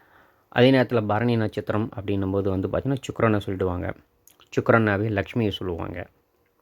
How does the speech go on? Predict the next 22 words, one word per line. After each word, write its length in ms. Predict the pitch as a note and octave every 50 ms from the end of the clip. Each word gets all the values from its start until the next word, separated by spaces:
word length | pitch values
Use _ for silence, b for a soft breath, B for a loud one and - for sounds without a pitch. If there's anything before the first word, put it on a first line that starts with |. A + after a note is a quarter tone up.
| _ _ B B B B B B B B B B B B B B
கிருத்திகை 360 | - F3 D#3+ D#3 D3+ E3 E3 D3+
நட்சத்திரம்னாவே 640 | C#3 B2 - A2+ - A#2 G#2+ G#2+ G#2 G2+ G#2 A2
சூரியன். 380 | A2 - A#2+ G#2+ G2+ F#2+ F#2+ - _ _ _ -
சூரியன்னாவே 640 | - B2+ A#2+ A2+ G#2+ G2+ G2 G2 G2+ G#2 G#2 G#2 G#2
வந்து 200 | F#2+ F#2 F2+ G2+ -
பார்த்தீங்கன்னா, 420 | - G2+ - - F#2 F#2+ G#2 G2+
almost 500 | - F#2 F#2 F#2 F#2+ F#2 G2 - - A#2+
வந்து 220 | G#2+ F#2 F#2+ G#2 G2
சிவபெருமான் 600 | - - A2 G2 F2 F#2+ F#2 F#2 F2+ F2+ F#2 F#2
சொல்லுவாங்க. 440 | - - G2 F#2+ E2+ E2+ D#2+ - - - - - _ _ _ _ _ _ _ _ _ _ _ _ _ _ _ _ _ _ _ _ _ _ b b b b b b _ _
இது 240 | - B2 A#2+ B2+ B2+
மட்டுமே, 560 | B2 A#2 A#2 - C3+ B2+ A#2+ B2 C3 - _ _ _ _ -
அ, 280 | - - - G#2+ F#2+ F#2+ -
சிறப்பா 380 | - A2+ A2 - - A2+ G#2+ - - - G2+
அப்படின்னீங்கன்னா, 600 | G2 G2+ G2+ G2 F#2 F2+ F2 G2 - F2 F2+ - _ _ - _ _ _ -
சப்போஸ் 440 | - - - G2+ G2 F#2+ - - _ _ _ _ _ -
already 360 | - - F2+ F#2+ F#2+ G2+ G#2+
ஏற்கனவே 360 | A2 G2+ G#2 G2 G2+ G#2+ A2
இதே 120 | G2+ G2 G2+
இடத்துக்கு 360 | G#2 G#2 - - G2 F2+ G#2+
தான் 80 | G#2+ G#2
நாங்க 180 | G2 F2+ E2